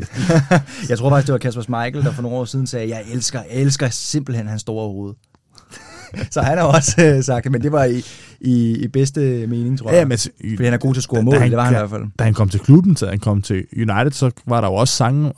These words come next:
Speaker 1: om hans store hoved, men det var jo selvfølgelig positivt ment, og det var jo den her engelske banter, øh, altså ikke kærligt ment, men, øh, nu, nu bliver det jo også bare grimt ment, og det er jo kun det, der bliver pointeret meget, meget, meget, meget andet.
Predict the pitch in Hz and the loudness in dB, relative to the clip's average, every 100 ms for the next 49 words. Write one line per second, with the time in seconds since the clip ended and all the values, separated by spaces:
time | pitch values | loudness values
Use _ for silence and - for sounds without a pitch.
0 | 110 - 98 95 - - - 117 110 107 | -2 0 0 0 -4 -6 0 2 4 4
1 | 113 107 104 113 107 - 107 104 120 131 | 2 2 2 2 0 -2 -6 -2 0 2
2 | 127 - 104 98 110 104 - - 101 95 | 0 -2 -2 0 -2 -6 -12 -16 -10 -6
3 | 98 98 98 _ _ _ 117 104 - 113 | -2 -4 -6 _ _ _ -2 -2 0 -2
4 | 113 - 107 98 95 107 110 98 _ _ | -2 -2 -4 -2 -2 0 -2 -4 _ _
5 | - 107 101 92 87 90 98 - _ _ | -8 -2 0 -2 -2 -4 -6 -10 _ _
6 | _ _ _ _ _ - - 104 - - | _ _ _ _ _ -8 -6 -8 -10 -20
7 | - _ - - 110 117 - 113 107 101 | -20 _ -14 -4 0 0 2 0 0 -4
8 | - - 104 95 90 98 98 - 120 113 | -14 -10 -6 -4 -6 -8 -10 -6 -4 0
9 | 123 95 98 107 104 101 - - _ - | 2 2 0 -2 -2 -2 -4 -16 _ -4
10 | 123 90 104 101 - 92 101 101 - 123 | -4 -2 -4 -4 -4 -4 -4 -6 -2 2
11 | 120 107 _ _ _ - 110 110 - 98 | 2 2 _ _ _ -6 -2 -2 -4 -6
12 | 101 98 95 107 95 92 87 98 95 101 | -4 -4 -2 -4 -4 -6 -8 -8 -6 -6
13 | 98 92 95 95 107 | -6 -8 -4 -2 -2